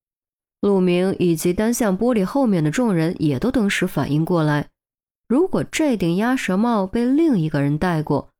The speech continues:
就有可能采集到D N A，只要能采集到D N A，再与冯玉兰的D N A做对比，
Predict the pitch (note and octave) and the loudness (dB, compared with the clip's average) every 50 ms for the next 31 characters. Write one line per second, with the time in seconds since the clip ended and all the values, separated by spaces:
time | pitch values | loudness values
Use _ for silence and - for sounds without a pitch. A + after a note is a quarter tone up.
0 | _ _ _ _ _ - - F3+ E3+ D#3 D3+ C#3+ E3 G#3+ - - F#3 D3+ D3 D#3 | _ _ _ _ _ -4 -2 0 2 2 2 2 0 0 -2 -2 -2 0 0 -2
1 | F#3+ - - F3+ - C#3 - D#3+ D#3+ E3+ E3 E3 F#3+ F#3+ G3+ G#3+ A3 A3+ A#3 A#3 | -2 -4 -6 -6 -6 -4 -4 -4 -4 -4 -2 -2 0 0 0 0 0 0 0 -2
2 | B3 - _ _ _ _ _ _ _ _ _ _ - - - E3 F3+ G3 G#3+ G3+ | -4 -6 _ _ _ _ _ _ _ _ _ _ -8 -4 0 0 0 2 0 0
3 | F#3 G3 C4 F#4 - - A#3 E3 D3 - E3 E3 E3 E3 E3+ E3+ E3+ E3+ F3 F3+ | 0 0 0 -2 -2 -2 -2 -2 -2 -2 -2 -2 -2 0 0 0 0 0 0 0
4 | F3 F3 F3 F3 - _ _ _ - - - D#4 C#4 A3 E3+ D#3 D#3 - E3 D3+ | 0 -2 -2 -4 -8 _ _ _ -8 -4 -2 0 0 0 0 -2 -2 -2 -2 0
5 | E3+ G#3 C4+ C#4+ B3 F#3 D#3 D3+ F#3+ G#3+ G3 - F#3 F#3 F#3 F#3 F#3 F#3+ F#3+ G3 | 2 2 2 2 2 2 0 0 -2 -2 -2 -2 -2 0 0 0 0 0 -2 -2
6 | - - B3 A#3+ - D#4 D#4 B3+ F#3+ - - C#3 F#3+ - | -2 -4 -4 -2 -2 0 0 0 -2 -2 -2 -4 -4 -6